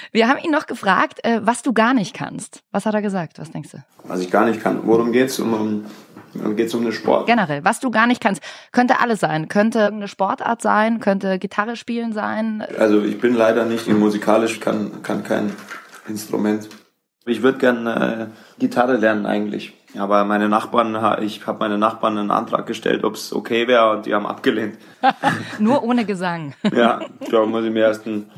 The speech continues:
Speaker 2: einen Bunker bauen, äh, so ein, so ein Probenraum, wo nichts nach
Speaker 1: Genau.
Speaker 2: außen dringt.
Speaker 1: So ein richtiges Tonstudio.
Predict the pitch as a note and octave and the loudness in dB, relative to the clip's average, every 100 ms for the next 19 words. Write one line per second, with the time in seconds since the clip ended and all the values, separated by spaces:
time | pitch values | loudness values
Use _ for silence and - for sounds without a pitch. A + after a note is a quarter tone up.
0 | - _ - G#2 A2 B2+ A#2+ G2+ G#2 G#2 | -20 _ -10 -4 0 2 2 4 2 2
1 | G2+ G2+ G2+ G2+ G#2 G#2+ _ _ - G2+ | -2 -2 -2 -2 -4 -10 _ _ 0 0
2 | G2 G2+ A2 G2 G2 - A2+ B2 B2+ A2+ | 0 -4 -4 -6 -10 -4 2 2 2 0
3 | G#2+ G#2 G#2+ - _ _ _ - A2 A2+ | 2 0 -6 -18 _ _ _ -6 -4 -4
4 | A2 A2 A2+ A#2+ A#2+ G#2 G#2+ G2+ - - | 0 2 4 2 0 0 0 -2 -14 -20
5 | _ F#3+ G3 F#3+ A3+ G3+ G3 - G#3+ A#3 | _ -4 -2 0 -2 -2 -4 -2 0 0
6 | - E3 E3+ D#3+ | -2 -4 -4 -2